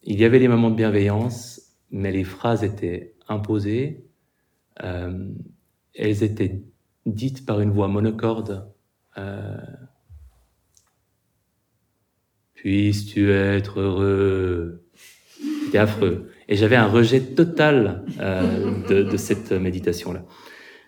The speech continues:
Euh, je, je, je, je pensais activement à autre chose pendant qu'on nous donnait ces instructions. Euh,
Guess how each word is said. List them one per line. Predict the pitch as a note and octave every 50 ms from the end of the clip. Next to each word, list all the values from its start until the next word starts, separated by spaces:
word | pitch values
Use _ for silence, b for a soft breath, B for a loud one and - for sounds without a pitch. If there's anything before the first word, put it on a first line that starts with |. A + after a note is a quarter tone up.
| B -
Euh, | F#2 E2+ G2 F#2+ F#2
je, | F2 F2+ G#2+ - A2
je, | G2+ G2 G2+ G2 -
je, | F#2+ G2+ G2+ G2 - - - - - - _ _ _ _ _ _ _ -
je | G2+ G#2+
pensais | G#2+ G#2 C#3+ C#3+ C#3 - D#3+ - -
activement | E3 - - - - E3+ D3 D#3 D#3 D#3 C#3
à |
autre | A#2+ A#2 A2+ A2+ B2
chose | A2+ - - A2 G#2 G#2 -
pendant | - - G2 F#2+ F2+
qu'on | - G2
nous | F#2 F2+
donnait | F2+ G2 F#2 F#2+
ces | F#2 - F#2+ F#2
instructions. | F2+ F2 - - - - - - - _ _ _ _ _ _ _ _ _ _ _ _ _ _ _ _ _ _ _ b b b b b b b b b b b b b b b b - -
Euh, | -